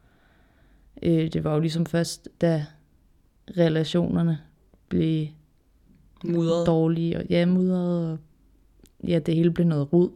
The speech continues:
Speaker 1: at jeg begyndte at blive påvirket.
Speaker 2: Den kan jeg heller ikke lade være med at sætte mig fast i. Altså, det
Speaker 1: Det
Speaker 2: der
Speaker 1: der
Speaker 2: med, det, det føltes så mærkeligt, at ens forældre gik fra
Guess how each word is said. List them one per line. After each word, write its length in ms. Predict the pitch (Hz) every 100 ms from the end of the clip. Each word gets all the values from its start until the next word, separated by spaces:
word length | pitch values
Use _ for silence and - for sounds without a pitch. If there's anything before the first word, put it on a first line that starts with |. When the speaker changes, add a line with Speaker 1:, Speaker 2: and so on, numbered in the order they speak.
| -
Speaker 1:
at 200 | 151 147
jeg 160 | 147 143 _ _
begyndte 380 | 160 156 147 151
at 60 |
blive 180 | 147 156
påvirket. 540 | 147 147 147 151 143 143 _ _ _
Speaker 2:
Den 140 | 190 127
kan 100 | 180
jeg 80 |
heller 180 | 165 143
ikke 120 | 156
lade 100 | 165
være 140 | 139 117
med 100 | 156
at 60 |
sætte 200 | 156 -
mig 60 | 135
fast 280 | - 139 -
i. 220 | 127 - _ -
Altså, 160 | - 160
det 80 | 160
Speaker 1:
Det 100 | 185
Speaker 2:
der 80 | 160
Speaker 1:
der 60 |
Speaker 2:
med, 140 | 151 151
det, 220 | 151 151 -
det 80 | 160
føltes 300 | 165 151 160
så 100 | 147
mærkeligt, 540 | 139 131 - 160 - -
at 300 | 151 - - - _ _ _ _ -
ens 180 | 170
forældre 300 | - 165 92
gik 200 | - 170
fra 200 | - 156